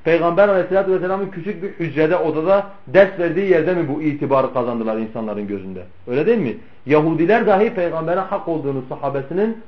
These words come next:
ona tabi olan insanların asıl iman edenler olduğunu Yahudiler dahi ne yapıyorlardı arkadaşlar? Yahudiler dahi biliyorlardı. Peki tekrardan soruyoruz. Bu ilmi, bu itibarı, bu şerefi diploması olan, gelecek vaat eden bir okuldan mı aldılar?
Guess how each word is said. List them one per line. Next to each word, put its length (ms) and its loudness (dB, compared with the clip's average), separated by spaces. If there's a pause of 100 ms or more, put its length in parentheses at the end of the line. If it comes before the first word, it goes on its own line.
(340)
ona 260 4
tabi 260 4
olan 200 0
insanların 460 -4 (120)
asıl 320 0
iman 240 -2
edenler 320 -4
olduğunu 480 -2 (240)
Yahudiler 540 2
dahi 200 -4
ne 40 -6
yapıyorlardı 480 -4
arkadaşlar? 520 -6 (260)
Yahudiler 500 -2
dahi 240 -2
biliyorlardı. 540 -4 (300)
Peki 220 2
tekrardan 500 2
soruyoruz. 320 -2 (120)
Bu 120 4
ilmi, 540 2 (200)
bu 240 -2
itibarı, 720 2
bu 100 2
şerefi 600 0 (520)
diploması 520 2
olan, 300 4 (180)
gelecek 460 2
vaat 200 2
eden 280 -2 (100)
bir 60 4
okuldan 480 2
mı 200 -2 (760)
aldılar? 460 2